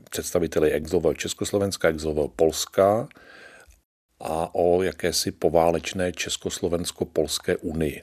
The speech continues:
což by byl jako velmi silný stát v té střední Evropě.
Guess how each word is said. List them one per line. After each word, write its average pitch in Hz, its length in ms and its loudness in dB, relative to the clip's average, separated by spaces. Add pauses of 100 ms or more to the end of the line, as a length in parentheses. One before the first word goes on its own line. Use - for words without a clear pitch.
(120)
což - 240 -4
by 117 160 2
byl 98 340 6 (140)
jako - 200 -4
velmi 82 320 4
silný 78 440 2
stát - 400 -2
v - 60 -16
té - 120 -14
střední 67 460 -10
Evropě. - 440 -12